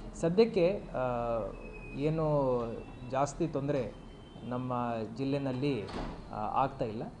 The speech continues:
ಎಲ್ಲ ರೀತಿಯ ಸ್ಥಿತಿಗತಿಗಳನ್ನು ಜಿಲ್ಲಾಡಳಿತದಿಂದ ನಾವು ಮಾನಿಟರ್ ಮಾಡ್ತಾ ಇದ್ದೀವಿ ಹಾಗೂ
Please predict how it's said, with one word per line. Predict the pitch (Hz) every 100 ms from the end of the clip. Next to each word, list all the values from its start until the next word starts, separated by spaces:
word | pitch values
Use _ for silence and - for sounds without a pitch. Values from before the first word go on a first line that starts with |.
| - - - 120
ಎಲ್ಲ | 131 156
ರೀತಿಯ | 170 156 151 156 151 139 120
ಸ್ಥಿತಿಗತಿಗಳನ್ನು | - 147 160 143 123 143 131 127 143 156 98 - - - -
ಜಿಲ್ಲಾಡಳಿತದಿಂದ | 131 151 147 143 127 131 135 135 117 104 113
ನಾವು | 117 117 123 143 143 - - -
ಮಾನಿಟರ್ | 117 143 151
ಮಾಡ್ತಾ | 147 139 -
ಇದ್ದೀವಿ | 135 139 220 -
ಹಾಗೂ | - 143 147 110